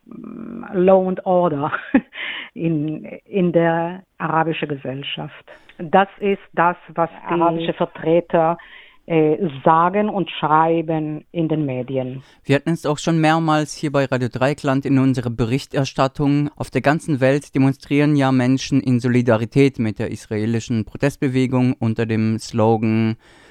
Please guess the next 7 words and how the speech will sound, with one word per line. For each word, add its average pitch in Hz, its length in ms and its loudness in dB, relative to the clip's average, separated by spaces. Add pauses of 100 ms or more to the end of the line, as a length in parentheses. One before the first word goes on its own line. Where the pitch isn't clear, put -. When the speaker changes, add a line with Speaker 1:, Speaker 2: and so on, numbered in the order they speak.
Speaker 2:
Save 131 520 0
Israeli 131 540 0
Democracy 127 760 0
oder 113 220 0
Defend 131 500 0
Israeli 113 560 -2
Democracy, 131 760 -2